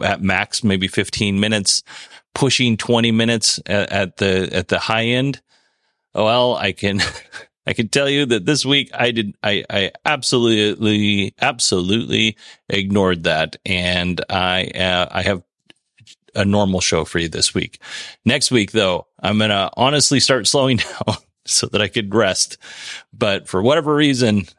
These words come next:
I was just like, "No, add more stories, add more stories." I, I really enjoy doing this, even though, uh, you know, everybody needs a break from what they're doing every now and again. But I really do enjoy this,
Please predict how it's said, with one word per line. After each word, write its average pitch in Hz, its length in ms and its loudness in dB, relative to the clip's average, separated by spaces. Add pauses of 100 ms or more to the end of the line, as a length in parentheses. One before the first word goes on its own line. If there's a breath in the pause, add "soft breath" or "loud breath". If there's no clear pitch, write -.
(120)
I - 140 0
was 95 160 0
just 98 140 0
like, 101 160 2
"No, 175 360 2
add 170 160 2
more 156 300 4
stories, 127 580 2
add 139 240 0
more 135 180 0
stories." 113 680 0
I, - 180 -2
I - 60 -2
really 135 360 2
enjoy 98 360 2
doing 90 280 -2
this, 87 220 0
even 107 300 2
though, 92 320 2
uh, 95 460 -2 (460 loud breath)
you - 120 0
know, 107 260 0 (240)
everybody 131 500 0
needs 110 220 2
a 101 60 0
break 98 260 0
from 95 180 0
what 92 140 0
they're 98 100 0
doing 92 260 0
every 92 180 -2
now 92 140 2
and 92 80 0
again. 101 240 0
But 127 120 0
I 139 40 2
really 135 340 2
do 101 240 2
enjoy 95 280 2
this, 90 220 -2